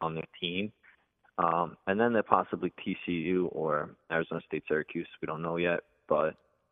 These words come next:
I feel like they could definitely dominate that into the, uh, Sweet sixteen. But then in the Sweet sixteen, they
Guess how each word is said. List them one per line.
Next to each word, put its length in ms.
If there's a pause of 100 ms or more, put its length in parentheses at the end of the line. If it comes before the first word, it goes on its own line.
(160)
I 100 (100)
feel 120
like 200
they 120
could 160
definitely 320
dominate 380
that 320
into 300
the, 280
uh, 160 (200)
Sweet 160 (100)
sixteen. 480
But 140
then 340
in 140
the 120
Sweet 200
sixteen, 320
they 100